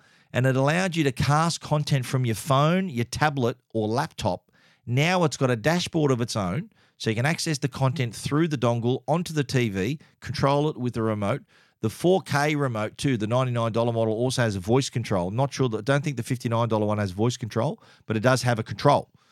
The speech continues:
So it lets you, it literally puts the control in your fingertips with that remote control.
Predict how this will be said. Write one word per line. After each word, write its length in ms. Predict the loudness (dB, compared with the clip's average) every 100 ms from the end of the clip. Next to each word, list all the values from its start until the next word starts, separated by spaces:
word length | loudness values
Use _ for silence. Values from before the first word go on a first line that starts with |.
| _ _
So 160 | -4 -2
it 80 | 0
lets 320 | 0 0 0
you, 300 | 2 2 2
it 100 | 0
literally 420 | 0 0 0 -2
puts 220 | 0 -2
the 80 | -4
control 320 | -6 0 0 2
in 80 | -2
your 80 |
fingertips 540 | -4 -2 -2 -2 -4 -4
with 200 | -4 -2
that 300 | -2 -2 _
remote 300 | -6 -4 -4
control. 380 | -6 -4 -4 -4